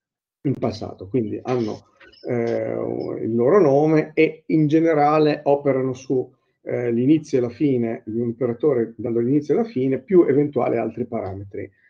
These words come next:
di riferimento. E, e gli algoritmi sono comunque, eh, molto interessanti,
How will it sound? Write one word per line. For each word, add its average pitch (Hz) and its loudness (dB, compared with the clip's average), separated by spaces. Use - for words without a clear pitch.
di 127 0
riferimento. - -8
E, - 4
e 147 4
gli 156 4
algoritmi 208 4
sono 147 -2
comunque, 135 -6
eh, 147 2
molto 143 4
interessanti, 123 -2